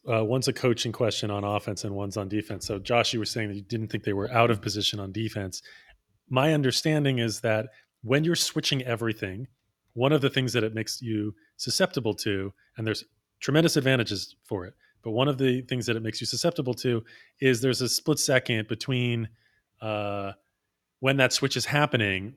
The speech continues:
where, uh, a player can, can, has an opening for a spot up three. And I'm wondering if, if you, if that is,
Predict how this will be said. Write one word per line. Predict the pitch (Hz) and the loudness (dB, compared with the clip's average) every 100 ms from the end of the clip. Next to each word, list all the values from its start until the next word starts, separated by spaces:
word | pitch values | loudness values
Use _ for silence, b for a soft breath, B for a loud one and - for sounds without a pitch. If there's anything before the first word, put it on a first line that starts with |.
| _ | _
where, | 117 117 113 110 107 110 110 _ - | 4 6 6 4 2 0 -4 _ -4
uh, | 113 107 120 | 0 2 0
a | |
player | 117 139 120 | 2 4 4
can, | - 113 123 | 2 -6 -6
can, | - 113 104 - 123 - | -6 -6 -6 -10 -14 -10
has | 127 123 - 131 | -2 -2 -2 -4
an | 135 | 0
opening | 139 123 101 | 2 0 -4
for | - 104 | -4 -4
a | |
spot | 101 - 104 101 | -4 -2 -2 -2
up | - | -4
three. | 110 101 | -6 -6
And | 98 | -4
I'm | 104 | -6
wondering | 110 113 113 107 104 | -4 -2 -2 -2 -4
if, | 101 - _ b b b b _ - | -6 -8 _ b b b b _ -12
if | 113 | -6
you, | 131 | -4
if | 143 110 | 2 10
that | 131 | 10
is, | 120 98 - | 10 2 -8